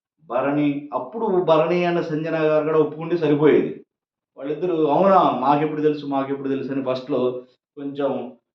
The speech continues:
ఆ, కన్ఫ్యూజ్డ్‌గా, కొంచెం ఆస్కార్ అవార్డు, ఆ, లెవెల్‌లో మొత్తానికి ఇద్దరు నటించారండి బాగా. "మాకెప్పుడు తెలుసారు, మాకెప్పుడు తెలుసు?" "అదే మీకు తెలుసు కదా, నేను చెప్పాను కదా" అని, "ఆ, ఏదో గుడ్ అని ఇట్లా చూపించింది" అని భరణి గారు అంటాం,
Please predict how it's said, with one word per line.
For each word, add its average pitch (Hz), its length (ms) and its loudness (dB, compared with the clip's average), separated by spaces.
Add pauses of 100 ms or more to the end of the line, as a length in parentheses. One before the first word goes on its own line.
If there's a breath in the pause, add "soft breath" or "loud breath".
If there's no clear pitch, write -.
(160)
ఆ, 113 300 -6
కన్ఫ్యూజ్డ్‌గా, 135 960 -2 (340)
కొంచెం 131 260 -12
ఆస్కార్ 156 500 4
అవార్డు, 135 420 4 (1080)
ఆ, 110 80 -12 (480)
లెవెల్‌లో 147 720 6 (300)
మొత్తానికి 135 520 -6
ఇద్దరు 139 180 -2
నటించారండి 131 680 0
బాగా. 101 540 0 (360)
"మాకెప్పుడు 143 400 -2
తెలుసారు, 131 340 -4
మాకెప్పుడు 127 300 -6
తెలుసు?" 143 180 -4
"అదే 185 160 -2
మీకు 180 200 0
తెలుసు 170 220 4
కదా, 185 160 -2
నేను 160 140 -2
చెప్పాను 147 420 0
కదా" 147 220 -2
అని, 170 120 -2
"ఆ, 180 260 4
ఏదో 175 260 2
గుడ్ 156 300 -4
అని 170 180 0
ఇట్లా 151 160 -2
చూపించింది" 151 800 -6
అని 139 120 -4
భరణి 131 300 2
గారు 123 180 0
అంటాం, 120 440 -6